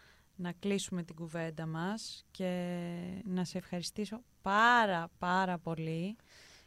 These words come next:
γιατί πραγματικά το μήνυμα αυτό, το να κάνεις αυτό που ξέρεις στην καρδιά σου ότι είναι σωστό, και πάντα το ηθικό είναι το σωστό.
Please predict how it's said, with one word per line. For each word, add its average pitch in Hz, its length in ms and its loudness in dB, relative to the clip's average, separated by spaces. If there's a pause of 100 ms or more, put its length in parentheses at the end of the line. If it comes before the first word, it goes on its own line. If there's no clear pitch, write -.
γιατί 196 540 -2
πραγματικά 202 500 -2
το 214 160 0
μήνυμα 214 500 0
αυτό, 185 640 4 (140)
το 190 140 -4
να 185 160 0
κάνεις 220 680 0
αυτό 202 380 -4
που - 180 -12
ξέρεις 220 400 0
στην - 140 -10
καρδιά 170 380 0
σου - 120 -4
ότι 175 120 -6
είναι 180 100 0
σωστό, 170 680 0 (800)
και 214 140 0
πάντα 262 400 10
το 175 80 2
ηθικό 160 380 0
είναι 147 180 -4
το 151 100 -6
σωστό. 143 340 -8